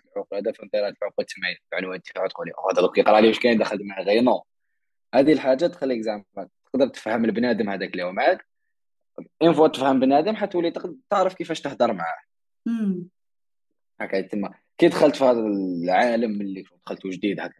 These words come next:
Speaker 1: يعني ندير دي غولاسيون بزاف، تهضر مع عباد بزاف. آه، ن-، نسيب لي زعما ال-، نوع تاع عباد اللي نهضر معاه، وهذاك النوع تاع العباد اللي تفهم كيفاش يخمم باش انت تعرف كيفاش تهضر.
Speaker 2: صح، صح.
Speaker 1: تما عاود وليت للقراءة.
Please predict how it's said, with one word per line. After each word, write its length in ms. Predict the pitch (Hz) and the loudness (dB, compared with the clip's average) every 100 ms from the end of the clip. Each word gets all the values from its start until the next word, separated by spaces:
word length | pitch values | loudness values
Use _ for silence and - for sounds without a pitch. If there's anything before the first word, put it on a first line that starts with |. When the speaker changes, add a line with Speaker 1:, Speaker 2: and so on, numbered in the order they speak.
| - | -14
Speaker 1:
يعني 280 | 85 85 | -12 -10
ندير 140 | 85 80 | -4 0
دي 100 | 87 | 2
غولاسيون 440 | 85 85 80 87 | 2 0 -2 -8
بزاف، 300 | 85 82 90 | -10 -6 -4
تهضر 280 | 90 85 85 | -4 -6 -6
مع 100 | 85 | -4
عباد 380 | 82 87 87 85 | -4 -6 -6 -8
بزاف. 360 | - 92 101 - _ _ _ | -8 -6 -6 -6 _ _ _
آه، 360 | - 104 104 104 | 2 6 6 6
ن-، 500 | 107 113 120 113 104 | 6 6 6 6 4
نسيب 340 | 110 139 120 | 4 4 4
لي 100 | 117 | 4
زعما 360 | 117 120 120 117 | 4 2 2 2
ال-، 320 | 117 110 85 - _ _ _ _ _ | 2 0 -4 -10 _ _ _ _ _
نوع 200 | 127 143 | 2 2
تاع 140 | 131 135 | 2 0
عباد 300 | 131 123 113 | 0 -2 -4
اللي 120 | 120 | -6
نهضر 320 | 113 104 117 | -8 -6 -4
معاه، 320 | 113 139 160 | -2 0 0
وهذاك 280 | 143 135 127 | 2 2 0
النوع 200 | 131 135 | -2 -2
تاع 160 | 123 123 | -2 -2
العباد 420 | 120 123 151 127 | -2 0 2 2
اللي 160 | 127 - _ | -2 -6 _
تفهم 480 | 151 - 147 180 180 | -8 -6 -6 -6 -4
كيفاش 400 | 147 135 117 117 | -6 -4 -6 -4
يخمم 560 | 107 - 143 156 180 | -8 -6 -6 -4 -4
باش 180 | 170 147 | -4 -6
انت 240 | - - 143 | -4 -6 2
تعرف 220 | 147 143 | 4 4
كيفاش 260 | - 123 - | 0 -10 -10
تهضر. 260 | 95 87 _ _ _ _ _ _ - | -14 -18 _ _ _ _ _ _ -16
Speaker 2:
صح، 160 | 196 | -16
صح. 260 | _ 208 202 _ _ _ _ _ _ _ - | _ -16 -16 _ _ _ _ _ _ _ 0
Speaker 1:
تما 160 | 131 | 4
عاود 300 | 143 143 139 | 6 6 4
وليت 340 | 135 135 156 151 | 2 2 2 2
للقراءة. 580 | 139 135 113 101 87 | -2 0 -2 -2 -8